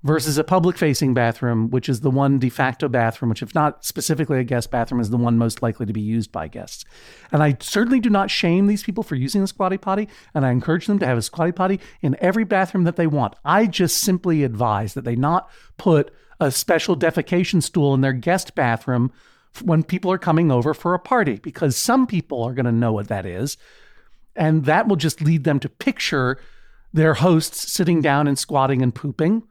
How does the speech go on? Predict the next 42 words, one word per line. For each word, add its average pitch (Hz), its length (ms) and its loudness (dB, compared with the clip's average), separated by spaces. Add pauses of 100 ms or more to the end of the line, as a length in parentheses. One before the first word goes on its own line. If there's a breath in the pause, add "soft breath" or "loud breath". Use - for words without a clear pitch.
(1200)
And 180 120 4
then 185 100 4
some 247 220 4
people 202 240 4
won't 226 260 4
know 185 140 4
what 139 180 4
it 123 140 2
is, 165 240 2
and 165 120 0
the 170 60 4
next 214 220 0
thing 208 100 2
you 185 60 4
know, 165 100 4
they'll 151 100 2
be 147 120 0
coming 175 260 -2
out 202 140 0
and 196 80 -2
going, 190 160 0
"Hey, 277 260 0 (480 soft breath)
uh, 233 300 4
what's 285 260 -2
that - 160 -2
stool 349 320 2
for 208 240 0
in 202 80 2
the 208 80 2
bathroom?" 247 500 0 (280 soft breath)
And 196 120 2
then 208 140 2
your 233 140 2
cocktail 262 420 2
chatter 160 320 0
is 156 100 2
revolving 180 380 2
around, 175 340 0
"Oh, 180 220 6
well, 180 160 4
you 185 100 4
know, 127 300 2